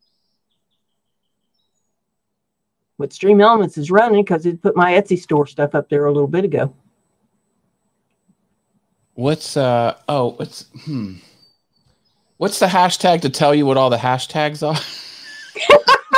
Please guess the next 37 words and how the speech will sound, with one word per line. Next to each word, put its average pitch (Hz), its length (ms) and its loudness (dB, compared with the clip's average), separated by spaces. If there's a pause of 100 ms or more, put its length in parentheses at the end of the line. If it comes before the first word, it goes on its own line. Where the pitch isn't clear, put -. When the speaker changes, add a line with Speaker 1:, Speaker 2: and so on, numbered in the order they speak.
(360)
Speaker 1:
<laughs> 359 640 -6
Why 392 240 6
are 403 60 10
you 330 220 4
asking 262 380 4
me 220 160 6
these 202 220 -2
technical 180 500 0
questions? 214 540 2
Speaker 2:
Uh, 160 640 2
Speaker 1:
<laughs> - 500 -20
You 381 180 6
forgot 311 360 6
who 320 120 2
you're 247 200 -2
talking 226 460 4
to. 247 100 0
Speaker 2:
Oh, 240 60 6
wait, 233 220 0
it's, 202 180 -4
is, 185 220 -6
is 185 220 -4
it 202 100 0
in 202 160 -2
your, 180 160 -4
it's, - 280 -8
it's - 240 -10
in 202 140 -4
your, 175 280 -2
uh, 135 360 0
uh, 107 340 -2 (140)
uh, 120 120 -10 (680)
your 131 100 -8
description, 127 580 -10
right? 92 360 -8 (760)
Speaker 1:
Yeah. 349 200 0 (580)
Speaker 2:
Oh, 139 260 2